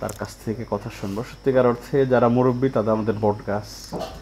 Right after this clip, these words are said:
তাদের ছায়ার নিচে আমরা ছোটরা বেড়ে উঠেছি, বড় হয়েছি। তো, আহ, যারা এই ভিডিওটা দেখছেন তার,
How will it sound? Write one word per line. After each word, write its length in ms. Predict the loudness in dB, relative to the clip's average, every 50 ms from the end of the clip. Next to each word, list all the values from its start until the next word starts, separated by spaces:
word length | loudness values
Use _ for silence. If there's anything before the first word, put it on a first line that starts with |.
| -14 -14 -16 -14 -16 -18 -20 -18 -16 -14 -12 -6 -4
তাদের 200 | -2 0 0 2 0 0 -2 -2 -2
ছায়ার 240 | 0 4 4 4
নিচে 360 | 4 4 2 0 0 2 2 2
আমরা 220 | 2 4 2 0 -2 -2
ছোটরা 520 | -6 -4 0 0 2 2 2 2 0 -2 -4 -8 -12 -12 -12 -8 -2 2
বেড়ে 160 | 2 4 4
উঠেছি, 480 | 4 2 0 -4 -10 -10 -10 -12 -8 -4
বড় 160 | -4 -2 -2
হয়েছি। 420 | -4 -6 -8 -14 -16 -16 -18 -18 -16 -16 -18 -18 -18 -18 -16 -16 -18 -18 -18 -20 -20 -20 -20 -20 -20 -20 -20 -20 -20 -20 -20 -20 -20 -20 -20 -20 -20 -20 -20 -20 -20 -20 -20 -20 -20 -20 -20 -20 -20 -20 -18 -18 -18 -10 -4
তো, 220 | -2 0 0 0 -2 -6 -12 -16 -16 -16 -12 -6
আহ, 180 | -2 0 0 0 0 -4 -16 -20 -20 -20 -20 -20 -20 -20 -6 2
যারা 400 | 6 8 10 10 8 8 6 0 -14 -18 -16 -12 -12 -12 -4 4
এই 120 | 8 8 8
ভিডিওটা 540 | 8 6 4 2 2 2 0 4 4 4
দেখছেন 520 | 4 4 2 2 0 -2 -6 -2 -2 -2 0
তার, 260 | 2 4 4 4 4